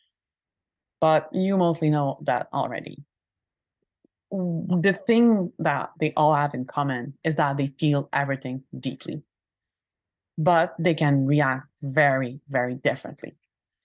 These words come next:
Most will have intense outbursts that feel that they're coming out of nowhere, <laughs> but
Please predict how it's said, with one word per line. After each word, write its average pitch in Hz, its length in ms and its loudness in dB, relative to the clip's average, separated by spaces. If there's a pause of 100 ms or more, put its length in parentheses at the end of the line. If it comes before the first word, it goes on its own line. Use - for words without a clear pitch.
(280)
Most 196 400 4
will 208 220 2
have 156 340 0 (320)
intense 156 440 0
outbursts 147 580 0
that 143 400 -4 (260)
feel 160 280 0
that 139 180 0
they're 135 240 -4
coming 143 240 -6 (220)
out 139 160 2
of 139 80 -6
nowhere, 175 560 2
<laughs> - 40 -4 (1300)
but 196 380 4